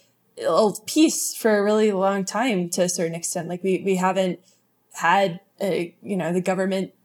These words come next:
dissolve or anything like that. And that's a big statement, but the, the government's been in place since seventeen seventy-six. And,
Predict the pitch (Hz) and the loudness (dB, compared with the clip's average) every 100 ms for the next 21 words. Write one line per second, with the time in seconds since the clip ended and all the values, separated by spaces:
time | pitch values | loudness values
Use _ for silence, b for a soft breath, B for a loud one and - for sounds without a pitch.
0 | _ - 196 170 170 190 214 208 - 175 | _ -6 -2 0 0 0 -2 -6 -4 -2
1 | 190 202 202 190 170 170 190 185 185 190 | -2 -4 -4 -4 -4 0 0 0 0 -2
2 | 180 180 170 170 - 185 180 170 170 - | -2 -2 -2 -4 -4 -4 -4 -6 -8 -6
3 | 175 165 - b b - 190 165 165 165 | -4 -4 -6 b b -2 0 2 0 -4
4 | - _ 196 185 180 185 175 - 180 170 | -8 _ -4 -2 -2 -2 -4 -4 -4 -6
5 | - 185 180 - 175 - - 180 175 175 | -4 -4 -4 -4 -4 -4 -6 -4 -4 -6
6 | - 175 180 170 165 - 190 180 - 185 | -6 -6 -4 -8 -8 -4 -4 -4 -6 -4
7 | 170 170 | -4 -6